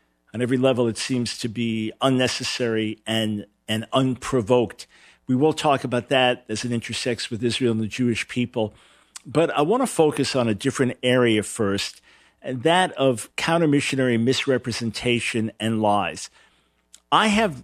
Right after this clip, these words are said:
worked with, interacted with rabbis for years who are men of integrity, who seek to be honest, who seek to be careful in what they communicate.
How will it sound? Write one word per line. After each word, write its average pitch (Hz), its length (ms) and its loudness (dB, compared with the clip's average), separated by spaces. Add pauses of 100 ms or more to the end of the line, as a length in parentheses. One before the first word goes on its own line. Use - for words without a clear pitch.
worked 131 540 0
with, 120 420 0
interacted 131 800 0
with 120 320 -2 (100)
rabbis 117 680 2
for - 300 -4
years 104 680 -2 (400)
who 135 380 4
are 120 200 2
men 120 240 2
of 127 140 0
integrity, 135 840 -2 (480)
who 127 100 -2
seek 131 360 -2
to 127 100 -4
be 113 180 -2 (100)
honest, 139 640 2 (320)
who 127 120 -4
seek - 240 -4
to - 80 -16
be 123 100 -2
careful 139 560 0
in 123 60 0
what 120 160 2
they 117 120 0
communicate. 135 840 0